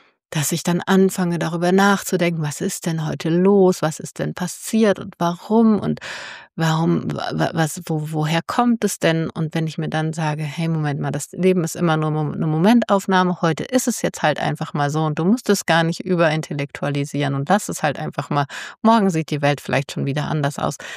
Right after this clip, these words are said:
dann kann ich das auch wieder mehr loslassen. Und in den meisten der Fälle ist es auch so und es gibt gar nicht so viel,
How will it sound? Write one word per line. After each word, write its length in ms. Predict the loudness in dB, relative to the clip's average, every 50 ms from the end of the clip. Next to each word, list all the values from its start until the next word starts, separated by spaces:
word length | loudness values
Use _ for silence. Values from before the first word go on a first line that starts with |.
| -16 -16 -6
dann 140 | -4 -4 -4
kann 200 | -2 -4 -4 -2
ich 140 | -2 -4 -2
das 220 | -2 -4 -4 -2
auch 240 | -2 -4 -4 -4 -6
wieder 200 | -8 -6 -4 -2
mehr 220 | 0 2 2 2 2
loslassen. 720 | 2 0 -2 -4 -6 -4 -4 -4 -4 -4 -6 -6 -8 -4 _
Und 180 | 2 2 2 2 0 -8 -18 -18 -18 -20 -20 _ _
in 140 | 4 6
den 140 | 8 8 8
meisten 480 | 6 6 4 2 0 -2 -2 -2 -2 -4 -8 _ _ _ 0
der 100 | 0 2
Fälle 340 | 2 2 0 0 0 -2 -2 -4
ist 200 | -4 -4 -4 -6
es 140 | -6 -6
auch 180 | -4 -6 -6 -6
so 240 | -4 -4 -2 -2 0
und 180 | -2 -2 -4
es 140 | -6 -4 -4
gibt 220 | -4 -4 -4 _ 0
gar 180 | 2 2 2
nicht 180 | 2 0 -2 -2
so 140 | -4 -4 -4
viel, 340 | -2 -2 0 2 2 0